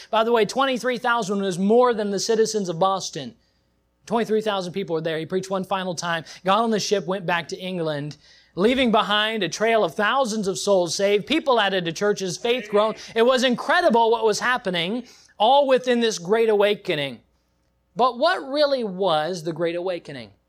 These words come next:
The Great Awakening was what we would term as a revival. And in fact, it's one of history's most recognized revivals. It's one of America's most significant revivals, the Great Awakening.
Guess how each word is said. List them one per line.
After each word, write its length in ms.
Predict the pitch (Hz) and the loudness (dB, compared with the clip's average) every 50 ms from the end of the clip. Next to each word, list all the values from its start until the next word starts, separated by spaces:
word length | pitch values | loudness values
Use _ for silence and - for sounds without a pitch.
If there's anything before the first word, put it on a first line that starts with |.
| _ _ _ _ _ _ _ _ _ _ - - - | _ _ _ _ _ _ _ _ _ _ -20 -12 -6
The 80 | 185 202 | -4 0
Great 240 | 190 294 339 370 349 | 2 2 4 4 4
Awakening 560 | 277 247 240 240 - 240 226 214 226 254 254 | 4 4 2 2 0 -2 -2 -2 -2 0 2
was 240 | 240 208 202 165 180 | 2 2 2 2 0
what 240 | 226 233 220 214 208 | 0 0 0 0 -2
we 160 | 233 269 285 | -2 0 0
would 240 | 240 226 202 165 - | 2 0 0 0 -2
term 520 | - 226 208 196 190 190 190 202 226 220 226 - - - - - | -2 0 2 2 2 2 2 0 0 -2 -6 -10 -20 -14 -8 -4
as 420 | 202 214 233 240 247 240 196 226 214 | -2 0 0 0 0 -2 -4 -2 0
a 260 | 220 220 220 233 226 | 2 2 4 2 2
revival. 880 | 196 202 202 202 170 147 208 208 208 196 185 147 165 151 131 - - _ - - - - | 2 2 2 2 2 0 0 2 2 0 0 0 -2 -4 -4 -6 -12 _ -20 -14 -6 -2
And 140 | 202 214 | -2 0
in 60 | 220 208 | 0 0
fact, 340 | - 254 262 269 247 - | 0 0 0 0 0 0
it's 140 | 233 202 - | -2 -2 0
one 180 | 208 240 247 240 | 0 0 0 0
of 100 | 208 175 | 0 0
history's 460 | 165 190 165 - - 254 240 208 185 | 0 0 -2 0 0 0 0 0 0
most 240 | 214 214 202 - 185 | 0 0 0 0 2
recognized 640 | 208 247 269 262 269 226 214 208 190 190 175 160 | 2 2 2 2 -2 -4 -2 -2 -2 -2 0 0
revivals. 640 | 180 185 165 170 180 170 165 165 165 220 262 254 - - - - | 0 0 2 2 2 2 2 2 2 2 2 0 -2 -10 -8 -2
It's 160 | 196 190 165 | -2 0 2
one 140 | 226 269 269 | 4 4 4
of 80 | 247 247 | 4 4
America's 580 | 240 226 233 247 247 247 226 - 233 220 185 | 4 4 4 4 4 4 2 2 0 0 0
most 320 | 220 240 233 214 220 - - | 2 2 2 2 2 0 0
significant 680 | 233 220 190 214 240 320 247 - 262 226 - 214 190 | 2 2 2 2 0 0 2 2 0 0 0 -2 -2
revivals, 640 | 185 175 165 165 180 180 175 185 220 233 220 165 175 | 0 -2 0 2 0 0 0 2 2 0 0 0 0
the 80 | 202 | -2
Great 640 | 196 170 190 196 202 214 226 226 233 233 233 202 - - - - _ _ _ _ _ _ - | 0 2 4 4 4 4 4 4 2 0 -2 -6 -10 -14 -18 -20 _ _ _ _ _ _ -6
Awakening. 720 | - 185 185 180 170 170 156 - 160 147 135 127 117 104 | -2 -2 0 0 0 -2 -2 -6 -8 -8 -8 -10 -12 -16